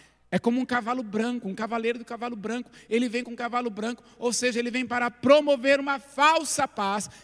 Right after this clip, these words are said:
que vai durar três anos e meio, de acordo com a palavra. Três anos e meio. Você acha que estas coisas estão longe, meu irmão? Você não imagina o que está acontecendo por detrás.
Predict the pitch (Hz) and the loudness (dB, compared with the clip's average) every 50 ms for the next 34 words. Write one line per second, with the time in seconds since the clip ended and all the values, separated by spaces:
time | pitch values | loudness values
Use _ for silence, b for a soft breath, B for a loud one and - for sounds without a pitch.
0 | B - 262 214 254 277 262 277 262 226 208 208 185 - - - _ 240 247 240 | B -8 -6 0 0 0 0 0 0 -2 -2 -2 -4 -6 -14 -14 _ -6 -4 -4
1 | 214 202 233 233 214 214 240 226 226 233 247 233 214 160 139 127 - 135 131 117 | -2 -4 -4 -4 -4 -4 -4 -4 -2 -2 -2 -2 -2 -6 -8 -10 -8 -10 -10 -10
2 | - 117 110 - 113 107 117 - _ _ _ _ _ _ _ _ _ _ _ _ | -10 -14 -14 -14 -18 -20 -20 -20 _ _ _ _ _ _ _ _ _ _ _ _
3 | _ _ _ _ _ _ _ _ _ _ _ 262 269 262 220 233 254 247 208 233 | _ _ _ _ _ _ _ _ _ _ _ -4 -4 -2 -2 -4 -4 -4 -6 -6
4 | 247 233 247 254 262 240 175 - - - - _ _ _ _ _ _ _ _ _ | -4 -2 -2 -2 -2 -2 -4 -8 -12 -20 -20 _ _ _ _ _ _ _ _ _
5 | _ _ _ _ _ _ _ _ _ _ _ _ _ _ _ _ _ - 175 180 | _ _ _ _ _ _ _ _ _ _ _ _ _ _ _ _ _ -6 -4 -2
6 | - 233 226 220 247 277 269 226 - 226 214 - 226 220 - - 202 185 - - | -2 0 0 2 2 2 2 0 -4 -8 -6 -4 -4 -4 -4 -4 -4 -6 -4 0
7 | 240 247 269 220 208 214 190 208 196 - - 214 190 196 226 254 262 254 226 226 | 0 0 2 0 -2 -6 -8 -8 -8 -6 -6 -8 -6 -4 -4 -4 -4 -4 -6 -6
8 | 226 240 233 220 - 226 226 240 240 233 240 247 240 208 170 131 139 185 240 233 | -8 -8 -8 -8 -8 -8 -8 -8 -8 -6 -4 -4 -4 -4 -6 -6 -4 -4 -4 -4
9 | 208 208 - - 214 185 - - - 185 202 - - 190 196 - 185 175 - - | -4 -8 -8 -6 -4 -4 -4 -4 -4 -6 -6 -6 -8 -12 -8 -8 -8 -8 -6 -6
10 | 185 196 190 - - 190 180 175 160 - 165 165 165 160 143 - - - - - | -6 -8 -8 -8 -8 -8 -8 -8 -10 -10 -12 -10 -10 -12 -14 -16 -14 -14 -12 -12
11 | - - | -14 -16